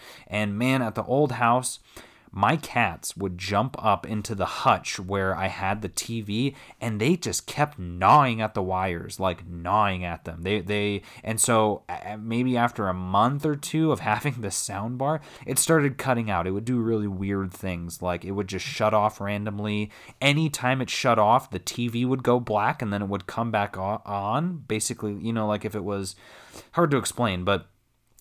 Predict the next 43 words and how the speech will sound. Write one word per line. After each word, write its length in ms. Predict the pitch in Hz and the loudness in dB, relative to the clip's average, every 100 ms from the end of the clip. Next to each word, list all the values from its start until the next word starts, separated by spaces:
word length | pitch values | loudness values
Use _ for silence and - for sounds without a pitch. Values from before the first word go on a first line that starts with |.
| - | -2
just 220 | 175 202 135 | 4 4 4
weird 280 | 131 95 | 2 2
things 280 | 87 147 165 | 0 -2 0
that 120 | 156 | -2
should 220 | 120 202 208 | -2 -2 0
never, 300 | 269 165 101 | 0 2 2
ever 240 | 101 92 | 2 4
happen 380 | 104 92 143 156 | 2 2 0 -2
for 120 | 123 | -4
paying 400 | 107 123 110 104 | -4 -2 -2 -4
as 100 | 98 | -4
much 200 | 107 104 | -4 -4
as 120 | 104 104 | -4 -4
I 100 | 98 | -4
did 280 | 92 104 | -4 -6
for 220 | 107 104 90 | -6 -6 -4
the 240 | 92 90 | -4 -6
T 220 | - 98 | -6 -8
V 260 | 92 95 92 | -6 -8 -6
and 180 | 95 95 | -6 -8
the 40 | |
sound 360 | - 95 95 95 | -8 -6 -6 -6
bar. 300 | 90 87 107 - - - - - | -6 -8 -10 -14 -20 -20 -18 -4
Uh, 140 | 98 92 | -2 0
at 140 | 104 | -2
the 80 | 98 | -4
time, 280 | - 101 92 | -4 -2 -2
of 100 | 92 | -6
course, 280 | 98 98 - | -6 -6 -4
now 160 | 92 | -4
everything 380 | 92 92 92 92 | -4 -6 -8 -10
is 140 | 87 | -8
way 140 | 92 87 | -8 -10
cheaper, 420 | - 98 92 90 | -8 -10 -10 -10
which 280 | 92 - - | -10 -12 -14
kinda 200 | 98 90 | -12 -10
stinks. 280 | - 85 - | -10 -10 -6
But, 240 | 95 92 - - - - | -2 -2 -6 -18 -18 0
um, 380 | 117 110 104 101 | 4 4 2 -4
so 180 | - 135 | 2 4
I 140 | 127 | 6
was 160 | 139 139 | 4 2
like, 160 | 123 | 0